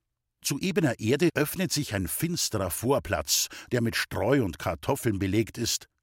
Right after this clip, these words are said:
und im dunklen Stall daneben stehen vier junge Rinder. Eine hölzerne Stiege führt aufwärts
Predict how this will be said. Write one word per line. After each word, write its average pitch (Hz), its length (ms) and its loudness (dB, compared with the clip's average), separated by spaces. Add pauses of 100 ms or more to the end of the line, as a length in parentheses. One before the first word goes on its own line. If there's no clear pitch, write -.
und 147 160 0
im 139 140 0
dunklen 147 380 2
Stall 139 320 -2
daneben 143 560 2 (280)
stehen 147 320 2
vier 160 400 0
junge 123 420 0
Rinder. 87 420 -6 (840)
Eine 123 240 0
hölzerne 147 360 0
Stiege 160 360 -2
führt - 280 -6
aufwärts 104 680 -2